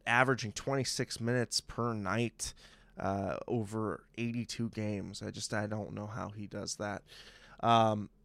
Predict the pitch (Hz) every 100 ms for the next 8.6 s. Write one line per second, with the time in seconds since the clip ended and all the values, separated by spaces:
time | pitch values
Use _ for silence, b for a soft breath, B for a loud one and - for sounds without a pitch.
0 | - 123 131 135 135 127 131 143 135 135
1 | - 113 147 127 110 - 110 104 - 113
2 | 107 104 - _ - - 120 113 123 120
3 | 113 107 113 110 110 123 120 107 - -
4 | _ - - - _ - 120 120 110 104
5 | - 139 143 131 127 120 - - 123 113
6 | - - - - 110 107 - 139 127 120
7 | 107 107 104 - - 104 104 104 101 b
8 | b b b - 95 98